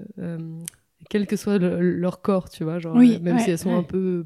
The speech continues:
Speaker 1: plus rondes ou quoi, ou, ou t-, super minces et tout, ben, c'est beaucoup plus accepté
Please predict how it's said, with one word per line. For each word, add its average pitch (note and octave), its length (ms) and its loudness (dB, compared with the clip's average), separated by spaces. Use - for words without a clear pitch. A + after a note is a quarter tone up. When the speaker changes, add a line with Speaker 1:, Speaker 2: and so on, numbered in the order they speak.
Speaker 1:
plus F#3 180 -4
rondes G3+ 400 0
ou F3+ 60 -4
quoi, G#3 360 -4
ou, F3+ 240 -4
ou F3+ 160 -6
t-, E3 220 -14
super F3 340 -4
minces F#3 300 -2
et D#3+ 40 -12
tout, A3 140 -8
ben, F3 220 -2
c'est F#3 300 2
beaucoup F3+ 200 -4
plus A3 180 4
accepté G3+ 560 0